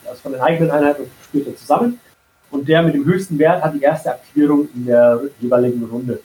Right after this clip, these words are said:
Dadurch, dass die verschieden sind auf den verschiedenen Einheiten, äh, von Runde zu Runde natürlich ändern. Hier neben hat man den Bewegungswert. Also Steve kann sich, äh, fünfzehn Zentimeter mit einer Bewegungsaktion bewegen. Hier nochmal den Lebensbalken auf der linken Seite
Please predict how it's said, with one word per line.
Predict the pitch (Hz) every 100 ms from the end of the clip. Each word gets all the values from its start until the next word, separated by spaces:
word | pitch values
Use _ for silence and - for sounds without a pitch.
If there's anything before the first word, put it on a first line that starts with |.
| _
Dadurch, | 135 151 160
dass | 147 139
die | 147 143
verschieden | 139 135 185 190 185
sind | 180
auf | 151 143
den | 143 139
verschiedenen | - 156 143 -
Einheiten, | 143 143 143 139 - _ _ _ _ -
äh, | 139
von | 139 143
Runde | 160 165 151
zu | 151
Runde | 135 147 147
natürlich | 135 127 120 120
ändern. | 120 120 110 _ _ _ _ _ _ _
Hier | 208 208
neben | 196
hat | 175
man | 151
den | 139
Bewegungswert. | 147 214 208 - 196 190 -
Also | 135 143
Steve | - 185
kann | 175 151
sich, | 143 135 - -
äh, | -
fünfzehn | 139 185 185 165
Zentimeter | 160 143 135 143 143 139 143 127
mit | 123
einer | 131 127
Bewegungsaktion | 123 123 127 123 - - 123
bewegen. | 113 104 117 117 - _ _
Hier | 151
nochmal | 147 139 123
den | 123
Lebensbalken | 180 240 220 175 175 180
auf | 156
der | - 170
linken | 180 214 170
Seite | 170 165 165